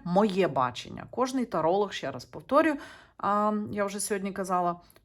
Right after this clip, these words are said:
по-своєму бачить. Ось. А... Ось цей переломний момент, коли ви починаєте крутитися навколо себе, оглядатися, прислухатися, ви знайдете цей шанс.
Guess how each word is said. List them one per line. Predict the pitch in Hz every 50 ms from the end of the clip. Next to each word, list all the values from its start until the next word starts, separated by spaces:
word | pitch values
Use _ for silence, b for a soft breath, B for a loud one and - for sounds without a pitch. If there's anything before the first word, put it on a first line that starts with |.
| _
по-своєму | _ 208 214 214 220 220 214 - - 175 170 190 185 180 175 160 156
бачить. | 139 147 135 127 123 - - - - - _ _ _ _ _ _ _ _ _ _ _ _ _ _ _ _ -
Ось. | - 214 202 180 147 139 143 - b b b b b b b b b _ _
А... | - 156 160 156 165 165 151 151 151 - - _ _ _ _ _ _ _ _ _ _ _ _
Ось | - 220 226 - -
цей | - - 302 294 311 294
переломний | 302 - 247 233 233 233 233 247 254 247 220 196 190 190
момент, | 185 185 190 190 220 277 339 359 294 - -
коли | - - 240 233 233 262 254 208
ви | 170 - 196 247 240 196 160 127 - - - _ _ _ _ _ b b b b b b b b b b
починаєте | - 208 208 - 247 240 247 240 233 226 196 185 - 185
крутитися | 185 - - 175 175 175 - 220 214 190 190 - 170 160 - 156
навколо | 147 151 143 143 - - - 175 156 147 139
себе, | 143 - - 208 226 254 262 202 156 135 - - -
оглядатися, | - - 175 165 160 185 175 175 170 165 160 220 240 277 277 - - 165 - - - - - 156 - -
прислухатися, | - - 202 214 208 - - 180 180 175 - - - 247 277 285 277 - 185 175 - - 143 B B B B B B -
ви | 165 165 208 269
знайдете | 277 254 226 185 170 156 139 160 170 190 190 214
цей | 190 - - 175 156 165
шанс. | - - - 151 135 127 - - -